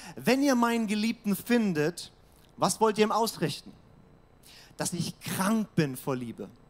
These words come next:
Jetzt fragen die Töchter Jerusalems: „Was hat dein Geliebter einem anderen Geliebten voraus, du Schönste unter den Frauen?“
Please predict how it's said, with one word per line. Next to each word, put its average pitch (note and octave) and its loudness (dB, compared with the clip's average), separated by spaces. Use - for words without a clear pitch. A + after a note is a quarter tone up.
Jetzt - -20
fragen C3+ 0
die D3 -4
Töchter D3+ -2
Jerusalems: D#3+ 0
„Was F3+ 0
hat C#4+ -2
dein G#3 2
Geliebter F3+ 2
einem D#3 0
anderen F#3 2
Geliebten E3 -4
voraus, E3 -2
du D#3 -4
Schönste E3 0
unter C#3+ -4
den C#3 -4
Frauen?“ A#2 -4